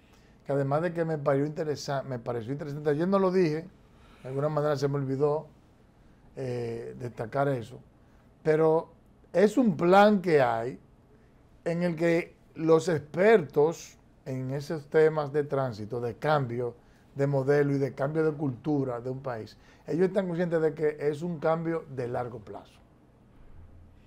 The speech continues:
pero que el Intran está dispuesto a echar la lucha de trabajar en el largo plazo hasta lograr que haya un cambio de cultura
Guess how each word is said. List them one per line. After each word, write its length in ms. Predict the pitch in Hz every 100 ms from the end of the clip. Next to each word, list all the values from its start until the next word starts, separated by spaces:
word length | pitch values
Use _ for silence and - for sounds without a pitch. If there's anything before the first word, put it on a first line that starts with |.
| -
pero 420 | - 220 240 226 226
que 300 | 208 214 -
el 140 | 170
Intran 560 | 170 160 175 165 170 190 - - _ _
está 280 | 139 120 135
dispuesto 640 | 143 135 143 123 113 - 143 - - _ _ _
a 340 | - 139 202 - - _ _ _ _ _ -
echar 340 | 151 147 151
la 100 | 165
lucha 480 | 180 175 147 180 180 - _ _ _ _ -
de 500 | 123 139 143 156 151 - _ _
trabajar 760 | - 156 143 135 143 165 170 170 - _ _
en 180 | 143 147
el 100 | 139
largo 280 | 147 160 151
plazo 500 | 147 143 135 143 135
hasta 220 | 127 143
lograr 460 | 156 147 139 127 127 - - - -
que 160 | - 147
haya 320 | 151 165 170
un 220 | 190 190
cambio 440 | 143 185 240 233 175
de 120 | 160
cultura 680 | 151 117 - 165 143 110